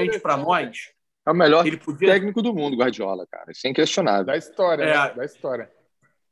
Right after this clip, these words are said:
Speaker 2: Pra mim, eu, o Guardiola poderia fazer um serviço ao futebol sul-americano tão grande. Porque, por exemplo, ele poderia vir pra ser técnico da seleção brasileira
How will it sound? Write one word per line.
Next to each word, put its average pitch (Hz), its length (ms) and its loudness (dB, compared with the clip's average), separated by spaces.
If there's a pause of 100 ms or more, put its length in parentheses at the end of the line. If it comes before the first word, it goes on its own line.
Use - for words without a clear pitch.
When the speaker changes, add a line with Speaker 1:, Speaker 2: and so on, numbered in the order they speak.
Speaker 2:
Pra 165 180 0
mim, 196 400 -10
eu, 160 240 -4
o 151 60 -20
Guardiola 165 460 -2
poderia 170 300 -6
fazer 165 280 -10
um 180 40 -12
serviço 160 640 -8
ao 156 80 -4
futebol 147 540 -2
sul-americano 180 1400 -4 (600)
tão 220 240 0
grande. 156 560 -10 (840)
Porque, 147 240 -2
por 185 140 -2
exemplo, 151 240 -2
ele 156 80 -2
poderia 180 380 0
vir 196 120 -10
pra 180 100 -2
ser 170 200 -8
técnico 190 240 -2
da - 60 -8
seleção 175 240 -6
brasileira 151 540 -4